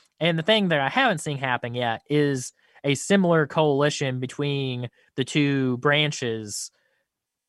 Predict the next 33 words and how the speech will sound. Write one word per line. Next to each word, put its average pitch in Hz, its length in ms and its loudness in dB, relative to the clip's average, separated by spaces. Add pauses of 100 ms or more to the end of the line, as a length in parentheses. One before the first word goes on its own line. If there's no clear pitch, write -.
(300)
come 156 200 0
together 131 600 -2 (100)
so 165 220 2
that 135 220 0
when 147 340 0
the 143 100 0
Republican 139 460 -2
base 139 280 2
wants 147 280 -2
something, 120 520 -6 (140)
they 135 120 0
can 101 140 -12
stop 123 360 -4
it. 87 140 -16 (400)
And 143 640 0
I, 170 200 2
I 180 480 2
think 139 220 -4
the 127 160 -6
energy 117 560 -4 (1040)
is 131 140 -4
going 127 200 -2
to 120 60 -6
be 110 100 -4
very, 135 280 2
very 117 220 -4
strong 107 680 -6
from 123 120 -10
the 120 60 -8
Republican 117 400 -6
base 113 440 -6
to 127 480 0 (520)
do 131 720 0